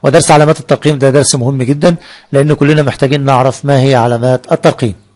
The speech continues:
إيه هو الترقيم؟ يعني إيه ترقيم؟ الترقيم هو وضع علامات مخصصة أثناء الكتابة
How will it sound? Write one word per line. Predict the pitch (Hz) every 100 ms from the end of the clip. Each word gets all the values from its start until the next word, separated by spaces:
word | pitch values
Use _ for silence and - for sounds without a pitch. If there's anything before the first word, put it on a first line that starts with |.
| _ - - _ -
إيه | 180 202
هو | 202
الترقيم؟ | - 147 - 135 113 -
يعني | 139 135
إيه | 202
ترقيم؟ | 160 - 143 131 - 151
الترقيم | - 165 208 226 - - - _ 151
هو | 175 208
وضع | 202
علامات | 160 156 175 180
مخصصة | 156 120 - 175 - - _ _ _ -
أثناء | 139 170 185
الكتابة | 147 - 160 185 226